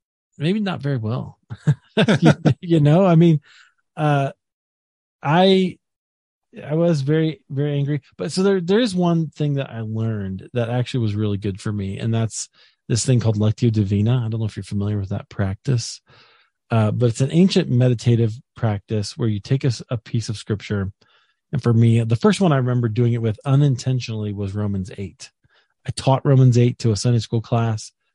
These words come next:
or part of it, a few verses. And I just found myself really captivated with this idea of there's no condemnation for those of us who are in Christ Jesus, because,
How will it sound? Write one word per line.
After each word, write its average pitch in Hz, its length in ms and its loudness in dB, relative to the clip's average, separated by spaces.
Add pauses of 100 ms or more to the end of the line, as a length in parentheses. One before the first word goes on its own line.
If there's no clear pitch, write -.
(100)
or - 60 -10
part 101 300 -8
of 107 100 -2
it, 110 120 0
a 107 40 0
few 110 200 -4
verses. 107 460 -4 (640)
And 135 100 -2
I 147 40 2
just 208 200 -2
found 220 160 -2
myself 143 280 2
really 120 180 0
captivated 110 680 -4
with 101 120 -6
this 104 160 -8
idea 107 420 -4
of 95 60 -6
there's 92 220 -8
no 113 140 -2
condemnation 107 640 -6
for 101 120 -8
those 104 200 -2
of 107 100 -2
us 104 200 -4
who 113 80 -6
are 107 40 -2
in 101 100 -4
Christ 104 320 -6
Jesus, 104 440 -4 (880)
because, 110 500 0